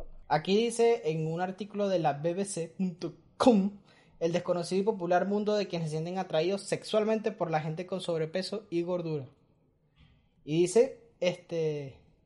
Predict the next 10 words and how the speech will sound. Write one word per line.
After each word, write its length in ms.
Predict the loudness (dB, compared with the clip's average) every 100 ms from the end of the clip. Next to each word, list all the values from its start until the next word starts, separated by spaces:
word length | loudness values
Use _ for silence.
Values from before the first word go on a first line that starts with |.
| _ _ _
el 120 | -8 -4
señor 260 | -2 0
de 80 | 2
la 120 | 4
B 60 | 4
B 100 | 2
C 160 | -2 -2
dice 420 | -4 -4 -8 -12 _ _ _ -20 -20 -20 -20 _ -6
que 160 | -6
sí, 440 | -4 -2 -2 -4